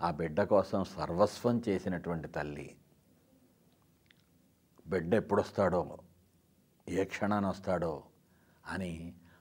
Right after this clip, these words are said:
అటు ఇటు కదలకుండా, ఆ ఎండ కానీ,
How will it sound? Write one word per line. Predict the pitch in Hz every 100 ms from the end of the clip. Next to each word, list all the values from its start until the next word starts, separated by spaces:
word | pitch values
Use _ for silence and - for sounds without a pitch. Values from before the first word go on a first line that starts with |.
| - -
అటు | - 117
ఇటు | 113 113 104
కదలకుండా, | - 82 98 95 92 82 76 76 71 - _ _ _ - - 90
ఆ | 87
ఎండ | 82 87 92
కానీ, | 92 90 87 87 82 80